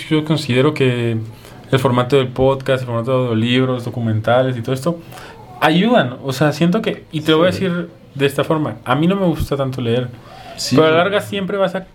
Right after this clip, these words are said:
Speaker 1: caer en el libro porque es como el, el libro es la versión completa. O sea, el, el libro es el pedazo de pastel, el, el pastel entero.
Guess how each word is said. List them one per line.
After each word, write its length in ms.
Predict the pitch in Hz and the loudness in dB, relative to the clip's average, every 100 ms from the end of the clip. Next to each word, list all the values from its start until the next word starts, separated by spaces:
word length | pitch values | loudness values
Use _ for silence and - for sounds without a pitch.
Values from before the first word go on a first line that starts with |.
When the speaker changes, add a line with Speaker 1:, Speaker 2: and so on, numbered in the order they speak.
| - - | -20 -8
Speaker 1:
caer 240 | - 139 151 | 0 0 0
en 80 | |
el 80 | 160 | -2
libro 240 | 135 139 151 | -2 -4 -4
porque 200 | 131 120 | -6 -8
es 100 | - | -8
como 300 | - 131 123 | -6 -2 0
el, 200 | 117 113 113 - - - - - - | 0 -4 -8 -20 -20 -20 -20 -20 2
el 120 | 147 | 4
libro 180 | 165 208 | 6 4
es 60 | 226 | 4
la 100 | 226 | 0
versión 300 | 180 131 156 | -2 -4 -6
completa. 460 | 151 156 160 107 110 | -4 -4 -4 -6 -4
O 60 | |
sea, 100 | 131 | -2
el, 140 | 127 127 | 0 0
el 160 | 139 | 0
libro 180 | 151 190 | 0 0
es 80 | 226 | 0
el 140 | 196 | -2
pedazo 240 | 135 131 156 | 0 0 0
de 60 | 151 | 0
pastel, 340 | 110 - 131 | -2 -2 0
el, 260 | 131 123 117 | 0 0 -2
el 120 | 127 | -4
pastel 280 | 113 110 131 | -4 -2 -2
entero. 360 | 131 135 135 | 0 0 -2